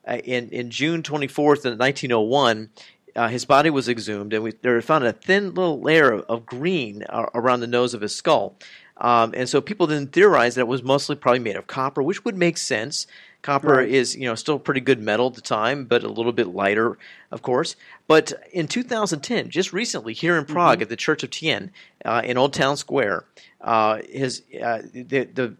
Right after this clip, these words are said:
Speaker 1: his body was, was, was exhumed again, and they, they analyzed the small bone fragments and declared that it was actually brass.
Speaker 2: Yeah.
Speaker 1: Uh, so this was also most likely kept in place with glue. Here's my question to you, Travis.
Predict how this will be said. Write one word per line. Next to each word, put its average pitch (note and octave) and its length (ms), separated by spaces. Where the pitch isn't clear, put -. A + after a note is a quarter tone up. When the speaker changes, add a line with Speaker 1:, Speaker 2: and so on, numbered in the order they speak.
Speaker 1:
his A#2+ 140
body B2 260
was, A#2 320
was, A2 340
was G#2+ 200
exhumed B2 320
again, A2+ 300
and B2+ 60
they, G#2 280
they - 40
analyzed A2+ 460
the A2 60
small A2 260
bone A2+ 240
fragments G#2 480
and A2 60
declared A#2+ 320
that A#2+ 80
it B2 80
was C3+ 120
actually C#3 320
brass. D3 680
Speaker 2:
Yeah. D#3 160
Speaker 1:
Uh, B2+ 300
so C#3+ 300
this C#3+ 180
was C#3 160
also D#3+ 260
most D3+ 260
likely E3 280
kept D#3+ 280
in D#3 60
place C3 320
with C3+ 160
glue. D3 400
Here's G3+ 240
my F3+ 100
question D3+ 340
to A#2 120
you, A2+ 120
Travis. - 480